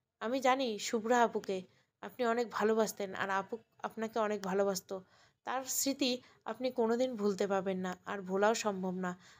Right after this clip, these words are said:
আর আমিও চাই না আপনি আপুকে কখনো ভুলে যান।" তোমাকে শুভ্রার কথা কে বলেছে? আরিশা? হুম, আরিশা বলেছে। তা না হলে আমি কি করে জানতাম?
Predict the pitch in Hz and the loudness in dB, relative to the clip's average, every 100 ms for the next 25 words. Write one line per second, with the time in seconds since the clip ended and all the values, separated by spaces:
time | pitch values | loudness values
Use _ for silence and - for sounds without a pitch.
0 | - 185 185 190 208 262 277 269 247 220 | -10 -6 -4 -4 -2 -2 -2 -2 -2 -4
1 | - - - 202 220 208 190 - 214 202 | -8 -20 -14 -8 -4 -4 -4 -8 -10 -8
2 | 185 208 202 185 196 185 185 185 - _ | -8 -4 -6 -4 -4 -4 -4 -6 -12 _
3 | _ _ 240 262 285 277 247 285 285 294 | _ _ -6 -2 -2 -4 0 0 0 0
4 | 269 262 _ - 285 240 208 202 202 233 | 0 -2 _ -6 -2 0 0 0 0 2
5 | 240 196 185 _ _ _ 233 208 180 _ | 0 0 -2 _ _ _ -6 -6 -8 _
6 | 208 214 226 202 196 185 190 - _ _ | -2 0 0 0 -4 -6 -10 -14 _ _
7 | - 214 220 233 233 233 226 240 262 254 | -4 -2 0 2 0 0 -4 2 6 8
8 | 254 247 269 | 6 4 -2